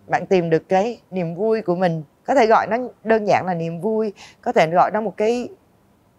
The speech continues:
khoan gọi nó là đam mê. Cho đến ngày bạn bị quất xuống tận đáy, bạn bị tước sạch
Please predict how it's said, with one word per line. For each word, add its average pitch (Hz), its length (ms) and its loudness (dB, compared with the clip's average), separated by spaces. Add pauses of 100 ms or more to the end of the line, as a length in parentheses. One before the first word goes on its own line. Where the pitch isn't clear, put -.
(100)
khoan 262 260 2
gọi 156 180 2
nó 214 80 -2
là 196 120 2
đam 180 240 -2
mê. 190 220 -4 (380)
Cho 240 100 4
đến 247 220 2
ngày 214 200 4
bạn 156 200 0
bị 170 180 -4
quất 285 180 2
xuống 269 280 -8
tận 190 160 2
đáy, 208 420 0 (680)
bạn 175 180 0
bị 156 80 -6 (100)
tước 226 240 -2
sạch - 300 -2